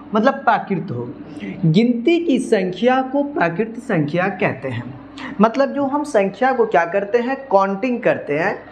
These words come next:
उसे हम लोग क्या कहेंगे, प्राकृतिक संख्या कहेंगे। जैसे हमारे पास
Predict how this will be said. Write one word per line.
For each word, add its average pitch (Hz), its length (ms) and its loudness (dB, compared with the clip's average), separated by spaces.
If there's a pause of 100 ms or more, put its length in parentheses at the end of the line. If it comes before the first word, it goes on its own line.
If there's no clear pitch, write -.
(200)
उसे 214 180 2
हम 240 160 2
लोग 233 160 4
क्या 147 120 0
कहेंगे, 208 380 0
प्राकृतिक 160 600 0
संख्या 139 400 -2
कहेंगे। 120 380 -4 (480)
जैसे 254 300 4
हमारे 302 320 2
पास 302 340 0